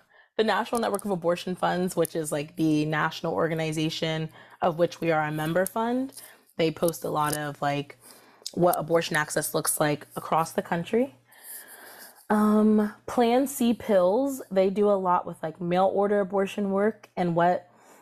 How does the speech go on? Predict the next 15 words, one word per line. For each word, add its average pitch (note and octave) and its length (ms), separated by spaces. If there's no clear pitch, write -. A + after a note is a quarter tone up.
what G3 180
it F#3 120
looks F3+ 320
like F3+ 360
to E3 380
get E3+ 220
abortion E3+ 460
pills D#3+ 540
via D#3+ 220
mail. A3+ 340
So F#3+ 160
the E3 80
misoprostol F3+ 1160
and D#3 520
mifepristone, A3 1400